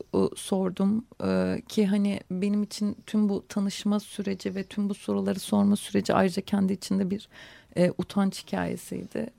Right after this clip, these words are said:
Çünkü hani evet birisine bunu soruyorsunuz. Peki o zaman hastaneye gitmiyor musun? Hayır, gitmemek için el, yani benim en azından tanıştığım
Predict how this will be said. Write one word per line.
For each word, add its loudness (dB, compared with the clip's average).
Çünkü -2
hani 4
evet 0
birisine -2
bunu 2
soruyorsunuz. -6
Peki -4
o -2
zaman 0
hastaneye 0
gitmiyor -2
musun? -2
Hayır, 4
gitmemek 2
için 2
el, 4
yani 2
benim 6
en 0
azından 0
tanıştığım 0